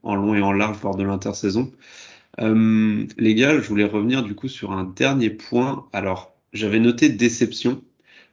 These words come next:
mais on vient de gagner, on vient de sortir les champions en titre dans un match sept à domicile, donc je sais pas s'il y a beaucoup de déception, mais du coup, je le tournerai autrement. Je veux plus dire, quels sont les, les, les points, pour finir sur un aspect un peu moins négatif, quels sont les points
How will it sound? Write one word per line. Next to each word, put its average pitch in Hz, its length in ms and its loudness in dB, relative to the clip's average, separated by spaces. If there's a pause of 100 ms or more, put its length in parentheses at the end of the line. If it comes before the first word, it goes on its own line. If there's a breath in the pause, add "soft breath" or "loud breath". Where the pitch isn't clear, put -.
(120)
mais 104 140 0
on 104 120 2
vient 110 140 0
de 107 80 2
gagner, 120 520 2
on 104 80 -4
vient 101 100 -2
de 101 60 -4
sortir 117 260 -4
les 110 80 0
champions 110 420 -4
en 107 60 -2
titre - 340 -10
dans 104 220 -6
un 104 60 -2
match 104 280 -2
sept 110 300 -2
à 104 60 -2
domicile, 104 400 -2
donc 98 160 -2
je 101 60 -6
sais - 140 -12
pas 113 120 -2
s'il 113 160 -2
y - 20 0
a 101 40 -2
beaucoup 104 200 -6
de 101 60 -6
déception, 107 580 -2
mais 107 160 0
du 101 140 -4
coup, - 100 0
je 107 120 0
le 104 60 2
tournerai 107 360 0
autrement. 117 560 0 (320 loud breath)
Je - 160 -2
veux 101 100 -2
plus 123 320 0
dire, 139 340 4 (520)
quels 120 160 2
sont 143 180 2
les, 107 320 4
les, 95 340 -4
les 101 220 0
points, 127 240 0
pour 123 160 -8
finir 110 260 -2
sur 98 220 -6
un 92 100 -4
aspect 95 240 -4
un 101 60 0
peu 98 140 -6
moins 95 160 -4
négatif, 101 460 -4
quels 104 140 -2
sont 143 140 -2
les 117 140 4
points 131 480 -4